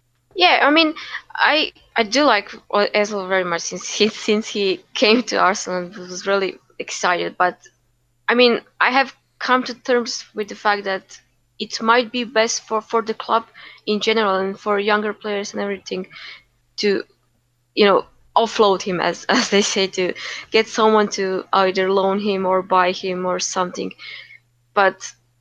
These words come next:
while he's here, that's the part that, <laughs> you know, I can go, go over with.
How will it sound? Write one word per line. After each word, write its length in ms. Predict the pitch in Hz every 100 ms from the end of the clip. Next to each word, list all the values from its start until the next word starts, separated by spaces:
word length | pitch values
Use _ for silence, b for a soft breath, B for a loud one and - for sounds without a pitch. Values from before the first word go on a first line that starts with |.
| _
while 240 | 247 285
he's 380 | 285 294 269 240
here, 260 | - 254 208
that's 360 | 208 220 -
the 120 | - 180
part 300 | 180 175 170
that, 260 | 220 233
<laughs> 0 |
you 80 | 220
know, 300 | 180 170 -
I 180 | - 185
can 340 | - 196 180
go, 460 | - 180 180 175 - _
go 180 | 185 180
over 160 | 180
with. 260 | 175 170